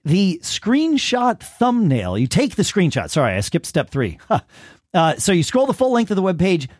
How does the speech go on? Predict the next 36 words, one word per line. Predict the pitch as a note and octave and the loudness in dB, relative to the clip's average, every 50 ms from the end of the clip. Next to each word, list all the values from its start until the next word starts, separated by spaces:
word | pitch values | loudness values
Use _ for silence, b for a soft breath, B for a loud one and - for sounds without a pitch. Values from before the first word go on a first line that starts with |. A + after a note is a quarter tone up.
| b b | b b
You | - C#3+ | -6 -6
take | - - G3+ A#3+ A3 - | -2 0 0 -2 -2 -2
the | - E3+ | -4 -4
screenshot | - - G#3 G#3 F#3+ E3+ - - D#3+ A#2+ G2 - _ - | -4 0 0 2 2 2 2 2 0 0 0 -2 _ -6
with | B2+ C3 B2 G2+ - | -2 -2 -2 -2 -2
the | - C3+ B2+ A#2+ | 0 0 0 0
little | A#2+ C#3+ C#3 C3+ B2 | 0 0 -2 -2 -2
screenshot, | - - D#3+ D3+ C#3+ - - D3+ C#3 C3 - _ | -2 -2 0 0 0 2 2 2 2 2 0 _
you | - D3 | -4 -2
know, | C#3+ C3 A2+ | 0 0 0
squeezing | - - - C#3+ C#3 C3 A#2 C3 B2+ B2 A#2+ | -2 -4 -6 -4 -2 -2 0 2 2 2 0
of | - - B2+ A2+ G2 - | 0 -2 -4 -4 -2 0
the, | A#2+ A#2 A2+ A2 G#2+ | 0 0 2 2 0
uh, | G#2+ G2+ | 0 -2
things, | F#2+ - G3 D#3 G2 - - _ _ _ _ _ - | -2 0 0 0 -2 -4 -10 _ _ _ _ _ -14
of | A#2 G#2+ A2+ G2 | -10 -10 -8 -6
the | G#2+ F#2+ | -6 -4
buttons | - - A3 - G#2+ G#2+ F2+ - - - | -2 -2 -2 0 -2 -2 -2 -4 -8 -6
on | G#2+ G#2+ G#2+ | -4 -2 -2
your | G#2+ F#2 | -2 -2
phone. | - G3+ G3 C#3 G2 b b b b b b b b b | 0 0 0 0 0 b b b b b b b b b
Then | F3+ G#3+ C4 A3+ E3 D3+ E3+ - | 0 2 2 2 0 -2 -4 -2
you | D3+ C#3+ D3 | -4 -4 -2
click | - - C#4 - - | 0 -2 -4 -2 -2
the | G3+ | -4
screenshot | - - - A#3 A#3+ A#3 G#3+ - G#3+ F#3 - - | -6 -4 -2 0 0 0 2 0 0 -2 -2 -2
thumbnail | - A3+ A3+ G#3 F#3+ E3 C#3+ C#3 C#3 C3 - - | -2 0 2 2 2 2 2 2 2 0 0 0
in | E3 D3+ | 0 0
the | D3+ C3 | 2 2
bottom | D3+ D3 C#3+ D3 C#3+ | 0 0 0 0 0
left | D3 C#3+ - | -2 -2 -4
corner, | - - B3+ A3 C3 F2+ | -4 -4 -2 -2 -2 -4
the | D2+ G2 | -6 -6
one | A2 A2+ A#2 | -4 -2 -2
that | B2+ A2+ | -2 -4
appears. | G#2+ - A3 G3 C#3+ - - | -2 0 0 0 0 -2 -6